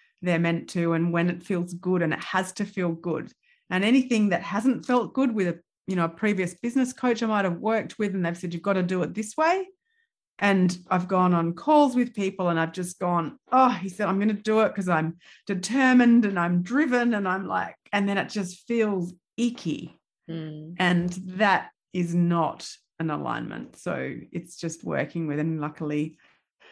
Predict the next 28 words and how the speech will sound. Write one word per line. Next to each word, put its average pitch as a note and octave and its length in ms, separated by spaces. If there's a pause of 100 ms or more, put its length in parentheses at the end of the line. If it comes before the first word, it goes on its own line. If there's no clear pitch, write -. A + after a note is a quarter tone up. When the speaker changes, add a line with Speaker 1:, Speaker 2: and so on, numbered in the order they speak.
(200)
Speaker 1:
the F3+ 60
business E3+ 280
coach G3+ 320
that A3 140
we D4+ 140
share B3 520 (600)
is F#3+ 440 (1040)
all G#3+ 220
about D#3 400
doing D3+ 500 (360)
things D3+ 320
the D#3+ 80
way D3 500 (120)
it D#3 100
feels D3 500 (120)
good - 300 (240)
for - 160
you, E3 300 (160)
Speaker 2:
Yeah. E3 240
Speaker 1:
which D#3+ 160
is - 300 (100)
Speaker 2:
Yeah, D#3+ 140
it's E3+ 120
Holly. D#3+ 400
Speaker 1:
so F3+ 180
important. D3+ 460 (540)
Speaker 2:
<laughs> A#3+ 380 (600)
So F#3+ 680